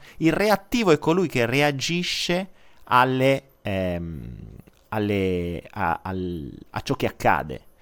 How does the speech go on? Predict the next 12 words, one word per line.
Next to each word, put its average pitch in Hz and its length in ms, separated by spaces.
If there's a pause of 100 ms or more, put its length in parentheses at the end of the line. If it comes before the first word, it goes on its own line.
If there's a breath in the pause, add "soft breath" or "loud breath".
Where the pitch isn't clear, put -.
(260 soft breath)
Il 151 180
proattivo 180 920
è 151 160
colui 165 420
che 202 440
agisce 190 840
affinché 165 400
le 214 120
cose 202 240
possano 135 500
accadere. 76 580 (760)
Capite? 110 500